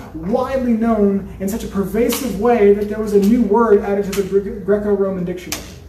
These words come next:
A new word in the Greek. And it said this, "When you were sinning, when you, when you were giving yourself to sin, you were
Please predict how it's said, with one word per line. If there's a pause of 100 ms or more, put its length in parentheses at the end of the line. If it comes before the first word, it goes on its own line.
(640)
A
new
word
in
the
Greek. (1080)
And
it
said
this,
"When
you
were
sinning,
when
you,
when
you
were
giving
yourself
to
sin, (640)
you
were